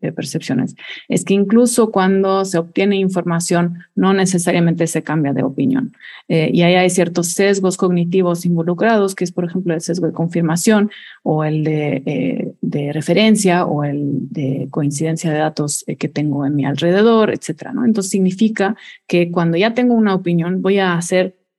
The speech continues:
eh, eh, pues caber el mundo en mi opinión, más que ajustar mi opinión al mundo. Eh, entonces ese, ese sesgo es algo que todos tenemos, ¿no? Pero, eh,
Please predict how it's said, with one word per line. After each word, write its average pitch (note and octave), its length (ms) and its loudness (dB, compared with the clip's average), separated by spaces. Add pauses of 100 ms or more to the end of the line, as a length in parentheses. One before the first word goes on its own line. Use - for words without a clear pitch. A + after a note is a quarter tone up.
(200)
eh, D3 540 -4
eh, D#3 440 -6 (320)
pues E3+ 160 -4
caber F#3+ 360 2
el F#3 140 4
mundo G3 360 4
en F#3 100 4
mi F3+ 100 0
opinión, F3+ 500 -2
más F3+ 280 -2
que F3 260 -2
ajustar E3+ 400 -4
mi F3 140 2
opinión D#3+ 500 0
al C#3+ 160 -4
mundo. F3 400 2 (460)
Eh, F#3 120 -2
entonces F3+ 380 0
ese, F#3+ 380 2
ese G3 220 0
sesgo G#3 320 0
es A3 100 0
algo C4+ 200 2
que C4 100 0
todos G#3 340 2
tenemos, E3+ 400 -2
¿no? B3 180 0
Pero, E3+ 560 0 (360)
eh, - 280 -4